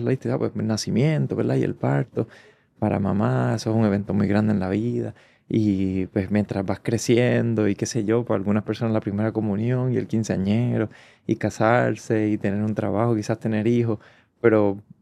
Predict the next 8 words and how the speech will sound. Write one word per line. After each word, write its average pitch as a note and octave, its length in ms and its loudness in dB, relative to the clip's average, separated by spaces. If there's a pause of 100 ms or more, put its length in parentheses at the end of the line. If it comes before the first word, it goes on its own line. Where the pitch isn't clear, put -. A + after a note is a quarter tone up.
(600)
dejamos A2+ 500 2
atrás C3 680 2
como G#2 400 -2
que, G#2 180 -2
ah, C#3 240 0 (680)
envejecer, A2+ 720 0 (800)
¿verdad? G#2+ 360 0
Perder, G#2+ 560 4